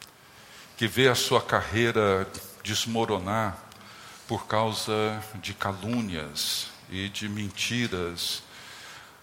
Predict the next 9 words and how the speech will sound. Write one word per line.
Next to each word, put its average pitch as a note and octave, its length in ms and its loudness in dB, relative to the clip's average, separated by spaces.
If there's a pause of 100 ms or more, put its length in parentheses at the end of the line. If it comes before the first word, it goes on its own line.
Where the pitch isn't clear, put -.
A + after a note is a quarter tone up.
(640)
que G#2 100 -2
ele G#2 160 0
foi A2 340 -2
envolvido G2+ 880 -4
dentro G2+ 540 -4
do F2+ 140 -8
seu G2 340 -2
ambiente F2+ 580 -4
profissional F2+ 1040 -4